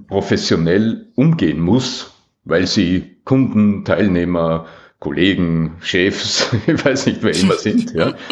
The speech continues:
Speaker 1: Ähm, äh, aber die, äh, ja, also die, äh, so eine Art und Weise haben,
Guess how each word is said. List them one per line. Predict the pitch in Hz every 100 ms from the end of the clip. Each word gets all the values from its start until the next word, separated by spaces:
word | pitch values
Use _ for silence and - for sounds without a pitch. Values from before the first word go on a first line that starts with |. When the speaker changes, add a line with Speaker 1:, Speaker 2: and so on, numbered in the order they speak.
| 262 - 294 - 117
Speaker 1:
Ähm, | 120 117 117
äh, |
aber | 123 120 117 113 143 135 117
die, | 117 120 120 113 123
äh, | 120 113 107 104
ja, | 117 104 92 -
also | 104 104
die, | 92 110 107 104
äh, | 98 98 101
so | - 90 110
eine | 101 104 95
Art | 107 117
und | 101
Weise | 120 127 123 104
haben, | 101 101 117